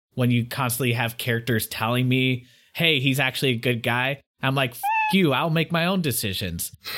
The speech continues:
And I, I think there's nobody, nobody coming around saying, "Hey, Calcifer, you know, he's a fire demon, but he's actually a really good guy."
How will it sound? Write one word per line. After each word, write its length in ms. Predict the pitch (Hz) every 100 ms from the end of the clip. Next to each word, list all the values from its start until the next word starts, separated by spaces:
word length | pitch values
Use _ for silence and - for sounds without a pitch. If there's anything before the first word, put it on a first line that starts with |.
| - - -
And 220 | 220 226
I, 420 | 240 254 - 254
I 40 | 247
think 280 | 262 214
there's 240 | 214 208 196
nobody, 520 | 214 214 208 185 180 -
nobody 480 | 170 190 196 190 175
coming 300 | 180 180 160
around 320 | 139 151 143
saying, 320 | - 147 131 -
"Hey, 240 | 233 220
Calcifer, 760 | 175 220 220 - - 165 135 -
you 120 | 147
know, 220 | 143 139
he's 260 | 151 220 214
a 60 | 156
fire 340 | 196 214 208
demon, 380 | 160 143 127 135
but 100 | 233
he's 160 | 269 269
actually 360 | 381 - 214
a 40 | 127
really 280 | 123 123
good 280 | 110 110 92
guy." 480 | 117 98 90 69 76